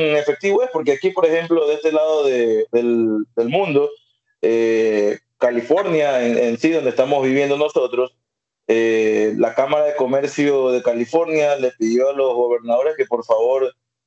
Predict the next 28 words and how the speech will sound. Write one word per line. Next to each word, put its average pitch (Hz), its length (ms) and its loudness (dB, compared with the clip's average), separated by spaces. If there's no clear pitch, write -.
eh, 104 320 2
o 104 40 -4
sea, 104 520 0
ya 127 340 2
dejemos 131 440 0
el 123 100 0
encierro, 131 540 0
porque 117 640 0
en 127 140 0
este, 156 200 0
en, - 440 -2
eh, - 160 -6
o - 100 2
sea, 139 160 0
aquí 151 220 0
era 165 200 0
el, 139 320 0
el 131 180 0
constante 160 560 0
el 143 80 -2
número 151 320 0
de 143 80 -4
infectados 135 680 0
y 117 80 0
el 117 80 0
número 135 260 0
de 120 100 -2
muertes. 139 640 -4